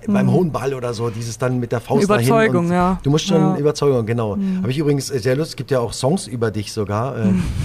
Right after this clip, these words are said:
Speaker 2: da fand ich, aber den ein, das eine Ding fand ich ganz gut, also den Song fand ich nicht gut, aber das, das fand ich gut, du bist besser als Goethe, weil, äh, Faust eins ist genauso gut wie Faust zwei. Das fand ich tatsächlich ziemlich
Speaker 1: Ja,
Speaker 2: gut und dachte, okay,
Speaker 1: super.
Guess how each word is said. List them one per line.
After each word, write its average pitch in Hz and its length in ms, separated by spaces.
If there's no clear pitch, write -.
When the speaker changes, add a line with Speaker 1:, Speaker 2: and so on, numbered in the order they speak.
Speaker 2:
da 160 80
fand 147 180
ich, 147 120
aber 135 80
den 147 100
ein, 165 220
das 143 160
eine 196 240
Ding 196 180
fand 190 160
ich 160 100
ganz 170 220
gut, 185 180
also 135 140
den 131 120
Song 190 200
fand 165 160
ich 131 80
nicht 202 220
gut, 240 260
aber 139 260
das, 127 180
das 127 200
fand 143 120
ich 127 120
gut, 143 100
du 127 120
bist 120 200
besser 143 220
als 127 240
Goethe, 151 540
weil, 117 600
äh, - 20
Faust 131 320
eins 147 380
ist 156 160
genauso 160 360
gut 175 260
wie 180 60
Faust 165 380
zwei. 156 320
Das 139 180
fand 214 200
ich - 140
tatsächlich 220 520
ziemlich 240 220
Speaker 1:
Ja, 220 160
Speaker 2:
gut 214 180
und 165 80
dachte, 185 240
okay, 175 260
Speaker 1:
super. 196 200